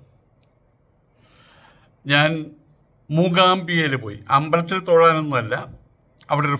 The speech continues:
ഫംഗ്ഷന് വേണ്ടി പോയതാണ് എൻ്റെ സുഹൃത്തിൻ്റെ. അവിടെ ചെന്നപ്പോൾ ഒരു സംഭവമുണ്ടായി. അവിടെ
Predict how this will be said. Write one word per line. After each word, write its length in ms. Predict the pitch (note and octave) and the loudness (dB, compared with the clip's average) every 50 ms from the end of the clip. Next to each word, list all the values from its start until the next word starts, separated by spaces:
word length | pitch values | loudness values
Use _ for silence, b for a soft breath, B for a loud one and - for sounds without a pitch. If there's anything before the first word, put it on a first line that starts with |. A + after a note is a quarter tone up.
| C#3 | 0
ഫംഗ്ഷന് 460 | C#3+ C#3+ D3+ D3+ D3 - F3+ E3+ E3 D#3 | -2 -2 -2 -2 -8 -8 -6 -4 -4 -4
വേണ്ടി 200 | D3+ C#3 C#3 C3 C3 | -2 -4 -6 -6 -4
പോയതാണ് 340 | B2 A2+ A2+ A#2 A#2 A2+ A#2 A2+ | -4 -4 -2 -2 -4 -4 -4 -6
എൻ്റെ 160 | A2+ B2 B2+ B2+ - | -6 -8 -10 -10 -10
സുഹൃത്തിൻ്റെ. 560 | C#3 A#2+ B2 A#2 A#2 A#2+ B2+ A2 G2 G2 - - _ _ _ _ _ _ _ _ _ _ B B B B B B B B B B B B B B B B B B B B B B _ _ _ _ _ _ _ _ _ _ _ _ _ _ _ _ _ _ _ _ _ _ _ _ _ _ | -10 -10 -8 -10 -8 -8 -8 -8 -8 -14 -16 -20 _ _ _ _ _ _ _ _ _ _ B B B B B B B B B B B B B B B B B B B B B B _ _ _ _ _ _ _ _ _ _ _ _ _ _ _ _ _ _ _ _ _ _ _ _ _ _
അവിടെ 220 | D#3+ E3 G3 G#3+ - - | 2 2 2 0 0 -2
ചെന്നപ്പോൾ 320 | F3 E3+ F3 F3+ F3 F3+ F3+ | -2 0 0 -2 -2 -4 -6
ഒരു 80 | D#3+ D3 - | -6 -2 -2
സംഭവമുണ്ടായി. 800 | C#3+ B2+ B2 B2 B2 B2 C#3+ C#3+ C3+ C3 B2 A2 G#2 G2+ G2+ G2 - - _ _ _ _ _ _ _ _ _ _ _ _ _ _ _ _ _ _ _ _ b b b b b b b b b b b b b b b | -2 -2 -2 -4 -4 -2 -2 -2 0 -2 -2 0 0 -2 -2 -4 -10 -18 _ _ _ _ _ _ _ _ _ _ _ _ _ _ _ _ _ _ _ _ b b b b b b b b b b b b b b b
അവിടെ 200 | - F#3 G#3+ A3 | 2 4 6 6